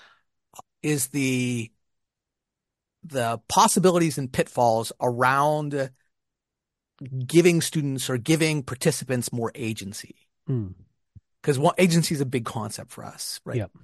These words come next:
Speaker 1: It's a, it's a
Speaker 2: Absolutely.
Speaker 1: big, w-, we, we believe that students need to have more agency. I mean, they have it. What, we just have to, uh, design for it or,
Speaker 2: Yep.
Speaker 1: you know, provide more space for them to tap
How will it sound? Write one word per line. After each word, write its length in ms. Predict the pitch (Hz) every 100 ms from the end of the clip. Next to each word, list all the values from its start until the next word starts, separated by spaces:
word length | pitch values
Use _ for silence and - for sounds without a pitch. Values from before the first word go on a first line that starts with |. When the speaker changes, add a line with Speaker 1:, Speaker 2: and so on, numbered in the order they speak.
| -
Speaker 1:
It's 200 | 143 135
a, 80 | 143
it's 80 | 123
a 40 |
Speaker 2:
Absolutely. 260 | 135 - 95
Speaker 1:
big, 400 | 156 156 139 135 - _ _ -
w-, 240 | 139 135
we, 160 | 139 131 131
we 120 | 139
believe 380 | 117 139 151 143
that 240 | 135 123
students 520 | - - 165 160 151 156
need 140 | 143
to 80 | 123
have 380 | - 127 127 147
more 220 | 127 113 -
agency. 640 | 127 123 110 104 95 120
I 80 | - -
mean, 100 | 160
they 80 |
have 320 | - - 143 107
it. 160 | - -
What, 220 | 143 - - -
we 140 | - 135
just 160 | -
have 180 | 151 139
to, 300 | - 127 117 - - - _
uh, 280 | - 117 113 - -
design 460 | 156 156 156 156
for 280 | 131 - -
it 120 | - -
or, 440 | 135 127 120 117 -
Speaker 2:
Yep. 140 | 110
Speaker 1:
you 60 | 120
know, 220 | 110 110 - - _ _ _ _ _ -
provide 320 | 156 151 156
more 180 | 147 127
space 460 | - - 165 -
for 240 | - 139 131
them 260 | 147 139 131
to 460 | 156 143 135 127 123 - -
tap 280 | - 156 147